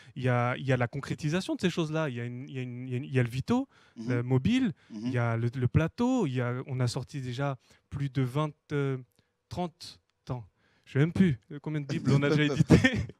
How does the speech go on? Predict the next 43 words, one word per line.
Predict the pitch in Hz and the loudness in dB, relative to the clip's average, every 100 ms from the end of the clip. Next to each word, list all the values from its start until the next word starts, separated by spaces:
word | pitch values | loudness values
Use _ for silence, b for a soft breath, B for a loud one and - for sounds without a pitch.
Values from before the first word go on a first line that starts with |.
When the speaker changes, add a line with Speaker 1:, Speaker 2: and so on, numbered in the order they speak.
| - | -2
Speaker 2:
Ben, | 127 135 | 0 2
on | |
a, | 151 151 b b | 2 0 b b
il | 120 | 0
y | |
a | |
eu, | 135 147 | 2 4
euh, | 127 120 | 4 4
dix | 107 156 | 0 0
mille | 151 | 2
exemplaires, | 135 131 123 139 160 | 2 0 0 0 2
dans | |
un | 170 | 0
Speaker 1:
Dix | |
mille, | 185 | 0
Speaker 2:
premier | 127 135 | 2 4
temps, | 156 156 | 6 4
dix | - 147 | 4 2
mille, | 151 160 196 | 4 2 2
Speaker 1:
dix | 143 147 | 0 -2
mille | 160 196 165 | -2 -4 -6
et | 143 | 0
Speaker 2:
dix | 151 | 2
mille | 156 156 147 | 4 2 -2
Speaker 1:
mille. | 147 151 143 117 - | -4 -2 -2 -4 -4
Speaker 2:
et | 127 131 | 0 2
mille. | 131 143 143 113 90 87 | 2 2 4 2 -2 -10
Speaker 1:
Ça | - 135 | -14 -14
fait | - 151 | -10 -12
plus | 139 - | -12 -6
Speaker 2:
Donc, | 170 254 | 0 0
Speaker 1:
de | |
trente | - 120 | 2 2
et | 180 | 2
un | |
mille. | 165 160 | 4 2
Speaker 2:
euh, | |
plus | 135 | 2
de | |
trente | 147 143 | 0 0
et | |
un | 135 | 2
mille. | 127 117 95 | 4 4 0